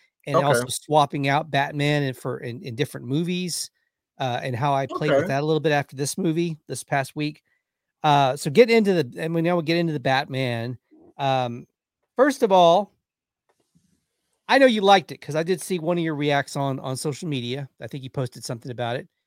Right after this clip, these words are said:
Speaker 2: Yes.
Speaker 1: How do you score this movie? Uh, one to ten Thunderbolts. Where does it land for you?
Speaker 2: I give it nine. I
Speaker 1: Yeah.
Speaker 2: actually give it nine.
Speaker 1: Yeah.
Speaker 2: Uh, I,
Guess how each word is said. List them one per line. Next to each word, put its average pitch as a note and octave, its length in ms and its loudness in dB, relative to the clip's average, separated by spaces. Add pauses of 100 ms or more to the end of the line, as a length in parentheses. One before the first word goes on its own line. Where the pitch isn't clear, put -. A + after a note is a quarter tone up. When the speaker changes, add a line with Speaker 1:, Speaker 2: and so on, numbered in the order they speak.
Speaker 2:
Yes. - 440 -10 (240)
Speaker 1:
How A#3+ 380 2
do C4+ 60 2
you A3 180 0
score F3 500 -2
this D#3 260 -6
movie? C#3+ 640 -6
Uh, A#2+ 440 -2 (560)
one E3+ 420 -2
to C#3+ 120 -10
ten D#3 560 -2
Thunderbolts. C3 680 -4
Where D3 140 0
does D3 100 -2
it D3 100 -4
land D#3 320 -4
for - 200 -14
you? G#2 100 -18 (1400)
Speaker 2:
I C3+ 100 -8
give F#3+ 220 -4
it A#2+ 140 -4
nine. B2 500 -10 (440)
I C3 140 0
Speaker 1:
Yeah. C3+ 80 4
Speaker 2:
actually E3 160 -4
give D3 200 -2
it D3 120 -2
nine. E3+ 380 -8 (260)
Speaker 1:
Yeah. G#2+ 100 -12 (100)
Speaker 2:
Uh, C#3+ 420 8
I, D#3 440 4